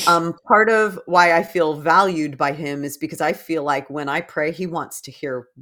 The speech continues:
what I'm gonna say, right? Part of why, and so that's connected to this here, here part. Part of why I feel seen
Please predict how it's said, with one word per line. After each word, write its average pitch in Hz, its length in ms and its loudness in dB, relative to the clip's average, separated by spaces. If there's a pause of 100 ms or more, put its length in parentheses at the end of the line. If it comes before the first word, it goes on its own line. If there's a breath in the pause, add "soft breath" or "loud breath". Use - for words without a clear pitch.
what 135 380 -2
I'm 120 240 -8
gonna 117 180 -14
say, - 300 -16 (560)
right? 151 280 -4 (540 loud breath)
Part 196 260 4
of 170 200 0
why, 160 340 4
and 170 200 -6
so 180 160 -4
that's 175 220 -2
connected 160 400 -8
to 156 120 -8
this 143 180 -10
here, 175 340 -6 (160)
here 208 240 -2
part. 156 320 -4 (400 loud breath)
Part 277 220 2
of 269 100 -4
why 185 300 2
I 175 160 -2
feel 165 240 -6
seen 165 800 -8